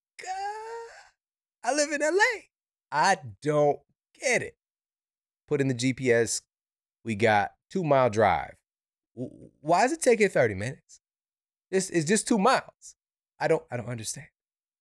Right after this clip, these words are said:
All right, so traffic, but also this is one of the greatest homes for <laughs> podcasts and listening to podcasts because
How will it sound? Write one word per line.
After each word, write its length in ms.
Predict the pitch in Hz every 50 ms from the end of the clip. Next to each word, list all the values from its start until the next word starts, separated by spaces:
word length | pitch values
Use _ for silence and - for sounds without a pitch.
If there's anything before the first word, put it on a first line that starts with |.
| _ _ _ _ 87
All 60 | 90
right, 120 | 90 92
so 140 | - - 95
traffic, 520 | 90 - - 139 143 131 117 98 82 - _ _ _ _ _ _
but 80 | - 101
also 540 | 110 120 139 147 147 - 165 160 165 165 165 _ _ _ _ _ _ _ _ _ -
this 120 | 107 104
is 40 | 113
one 200 | 113 120 120 113
of 40 | 107
the 140 | 107 101 92
greatest 540 | 90 87 82 - 120 120 120 127 113 -
homes 540 | - 110 113 117 117 117 117 - - - - _ _ _ _ _ _ _ _
for 220 | - 120 113 104
<laughs> 0 |
podcasts 920 | - - 131 123 113 117 - - - 113 95 82 76 76 - - - - - _
and 160 | 95 90 98
listening 400 | 107 113 123 135 104 104 101 98 -
to 100 | 101 90
podcasts 580 | - 98 95 92 95 90 - 78 73 78 -
because 400 | - 82 - - 73 78 90 87